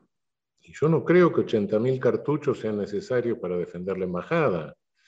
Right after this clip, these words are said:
Este, me parece que es un poco mucho. Este, pero por otro lado, por otro lado, el, el recibo que, que, que da el, el, el, el general boliviano, bueno,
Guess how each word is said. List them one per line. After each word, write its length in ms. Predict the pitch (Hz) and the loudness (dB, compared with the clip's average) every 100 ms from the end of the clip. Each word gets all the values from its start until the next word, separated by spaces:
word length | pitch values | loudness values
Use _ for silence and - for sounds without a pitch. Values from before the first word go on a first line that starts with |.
| _ - _ _ | _ -20 _ _
Este, 420 | 82 80 - 87 | -12 -12 -10 -6
me 140 | 82 | -6
parece 400 | 80 90 101 101 | -4 0 0 0
que 60 | 90 | 0
es 100 | 90 | -2
un 140 | 87 | -4
poco 240 | 87 85 92 | -4 -6 0
mucho. 580 | 165 131 - 80 73 - | 2 2 0 -8 -10 -12
Este, 960 | - 92 - _ - 82 73 67 - - _ _ _ 80 80 _ _ | -8 -8 -10 _ -6 -4 -6 -10 -16 -20 _ _ _ _ -20 _ _
pero 220 | - 92 | -4 -2
por 120 | 90 123 | 2 4
otro 260 | 139 143 | 4 4
lado, 640 | 135 165 196 143 85 - - _ _ _ _ _ _ _ | 6 6 6 4 2 -4 -16 _ _ _ _ _ _ _
por 120 | - | -8
otro 180 | 156 - | -4 0
lado, 300 | 175 220 202 | 2 6 6
el, 160 | 92 85 | 6 0
el 140 | 90 90 | -6 -4
recibo 1040 | 101 101 - 208 175 90 78 73 82 - _ _ _ | -2 -2 -2 0 2 0 -2 -6 -10 -18 _ _ _
que, 320 | _ 87 85 | _ -12 -12
que, 320 | - - 85 - | -14 -14 -14 -14
que 240 | 80 85 | -12 -6
da 240 | 113 165 | -2 0
el, 200 | 117 76 73 | -2 -4 -10
el, 180 | 67 | -14
el, 440 | 69 67 64 69 67 | -18 -20 -20 -20 -20
el 60 | 67 | -18
general 480 | - 85 90 123 | -12 -8 -4 0
boliviano, 880 | 117 98 101 180 220 185 85 69 - _ _ _ _ _ _ _ _ _ _ _ _ _ _ | 2 0 2 2 4 2 -2 -8 -20 _ _ _ _ _ _ _ _ _ _ _ _ _ _
bueno, 300 | - 180 - | -8 -8 -8